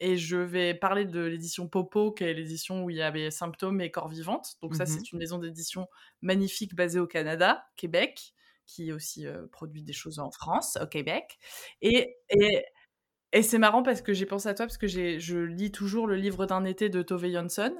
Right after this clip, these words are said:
Speaker 1: Et, euh, et la, <laughs> et j'ai trouvé une vidéo sur YouTube d'une, euh, Instagrammeuse québécoise,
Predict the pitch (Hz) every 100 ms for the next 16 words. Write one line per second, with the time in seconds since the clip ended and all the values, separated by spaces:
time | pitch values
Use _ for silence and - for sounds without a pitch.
0 | 294 - - - - 180 180 175 170 170
1 | 165 165 - 175 170 170 160 156 151 151
2 | - 214 233 240 185 202 - 202 254 214
3 | 180 185 226 190 180 175 - 208 180 175
4 | 160 156 156 151 - 190 - 180 175 180
5 | 196 - 233 208 202 - 190 202 165